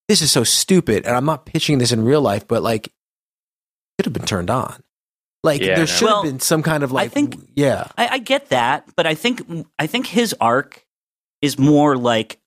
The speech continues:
Speaker 3: um, his gradual de-, like, obviously the, the bigger arc of the movie is he's an average blue collar guy who wears khakis and by, and he goes down this rabbit hole, and by the end he is a supremely broken man who can't unsee these things that he's seen.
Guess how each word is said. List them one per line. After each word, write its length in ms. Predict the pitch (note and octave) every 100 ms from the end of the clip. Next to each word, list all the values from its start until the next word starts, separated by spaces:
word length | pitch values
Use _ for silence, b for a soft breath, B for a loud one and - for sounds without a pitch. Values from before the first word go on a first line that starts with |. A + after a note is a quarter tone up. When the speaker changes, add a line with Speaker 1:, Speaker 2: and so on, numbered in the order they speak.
| A#2+
Speaker 3:
um, 460 | A#2+ A2+ A2 - _ _ _ _ _ _
his 160 | F#3+ D#3+
gradual 760 | - A2+ B2 C3+ C#3 D3 D3+ C#3 A#2+ _
de-, 200 | A#2+ B2 C3 -
like, 300 | A#2 G#2+ - _ _ _ _ -
obviously 460 | A3 A#3 G#3 F#3
the, 360 | D#3+ B2 D3+ -
the 120 | -
bigger 380 | B2 - A#3+ F3+
arc 200 | B2+ A#2+
of 100 | A#2+
the 60 | A2+
movie 340 | A2+ G#2+ A2
is 440 | G#2 A#2 A2+ G#2+ - B _
he's 220 | - C4 G3
an 100 | C#3
average 400 | D3 D3+ C#3 A#2
blue 180 | C3 C3
collar 300 | - A#2+ A#2+
guy 260 | G#2+ A2+ A2
who 100 | G#2
wears 240 | A2+ A2+
khakis 480 | - A2+ G#2 G#2+ G#2
and 120 | A2+
by, 300 | A2+ A2 A2 B B
and 80 | B2
he 60 | B2
goes 220 | F#3+ F#3+
down 180 | E3 C#3+
this 160 | B2
rabbit 260 | A#2+ A2+ A#2+
hole, 180 | B2 A#2+
and 100 | A2+
by 160 | B2
the 140 | B2+ A#2
end 220 | A#2+ A#2
he 100 | B2
is 100 | A2
a 60 | A2+
supremely 460 | C3 - C3 B2+
broken 420 | G#2+ A#2 A2 A2+
man 200 | G#2 G2+
who 120 | G2+ A2
can't 300 | - B2 -
unsee 400 | A#2+ A2+ - A2
these 180 | G2+ -
things 220 | G2+ G2
that 100 | F#2
he's 140 | F#2
seen. 240 | - -